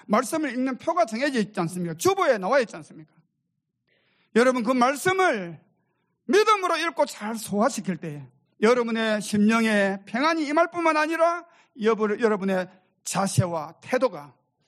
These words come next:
주님을 기쁘시게 해 드릴 줄로 믿습니다. 스데반과 같이 예수님과 같이 사랑의 그 연민, 배려, 존중의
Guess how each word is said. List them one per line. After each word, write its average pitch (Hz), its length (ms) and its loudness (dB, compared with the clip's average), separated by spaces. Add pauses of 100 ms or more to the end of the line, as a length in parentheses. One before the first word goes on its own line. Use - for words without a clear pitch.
(180)
주님을 254 440 2
기쁘시게 190 500 -2
해 180 340 0 (300)
드릴 175 260 0
줄로 160 560 -6
믿습니다. 165 460 -10 (1300)
스데반과 240 580 0
같이 175 380 -10 (480)
예수님과 330 640 0
같이 311 260 -4
사랑의 269 500 -4
그 233 200 -6
연민, 226 420 0
배려, 214 280 0
존중의 311 680 0